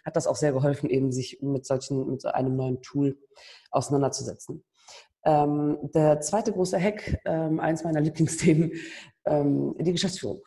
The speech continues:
die nun mal immer und immer wieder auch vorreiten und mitreiten muss, wenn es eben, äh, um Kommunikation geht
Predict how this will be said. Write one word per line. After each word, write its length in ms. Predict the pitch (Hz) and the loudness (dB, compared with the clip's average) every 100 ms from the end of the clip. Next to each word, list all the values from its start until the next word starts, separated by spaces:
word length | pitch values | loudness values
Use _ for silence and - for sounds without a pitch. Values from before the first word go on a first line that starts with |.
| _ _ _ _ | _ _ _ _
die 240 | 156 185 180 | -4 0 2
nun 220 | 175 175 | 0 0
mal 180 | 156 160 | 0 0
immer 280 | - 214 196 | 0 -2 0
und 140 | 185 | -2
immer 300 | 165 160 151 | -2 -4 -4
wieder 380 | 160 156 151 147 | -4 -2 -4 -2
auch 240 | 151 151 - - _ - | -4 -6 -18 -20 _ -20
vorreiten 760 | - 214 208 190 185 185 - | -6 -4 -2 -2 -2 -4 -8
und 200 | 139 131 175 | -8 -4 -4
mitreiten 500 | 180 - 151 151 147 | -4 -4 -8 -6 -8
muss, 260 | 143 139 | -8 -8
wenn 140 | 139 139 | -8 -8
es 140 | 131 | -8
eben, 480 | - 131 131 135 - | -10 -8 -8 -10 -12
äh, 320 | - 135 131 131 | -18 -16 -14 -10
um 220 | 151 151 | -8 -8
Kommunikation 680 | 143 143 135 - 131 135 131 | -8 -10 -10 -14 -12 -10 -6
geht 280 | 175 208 | -4 -4